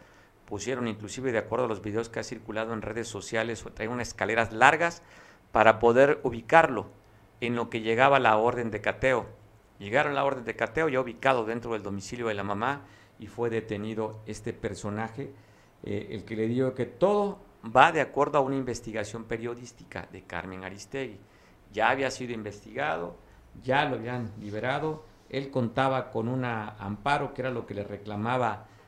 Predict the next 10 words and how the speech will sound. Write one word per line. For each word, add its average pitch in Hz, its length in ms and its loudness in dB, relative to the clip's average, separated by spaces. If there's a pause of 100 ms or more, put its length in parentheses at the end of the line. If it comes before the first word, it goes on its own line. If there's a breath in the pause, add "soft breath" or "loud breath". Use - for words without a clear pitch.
(120)
a 101 120 -10
la 101 100 -6
autoridad 107 480 -6
que 117 140 -12
lo 101 100 -8
detuvo, 165 500 -4
le 135 120 -4
decía, 135 460 -4
"El 117 120 -6
amparo 160 600 2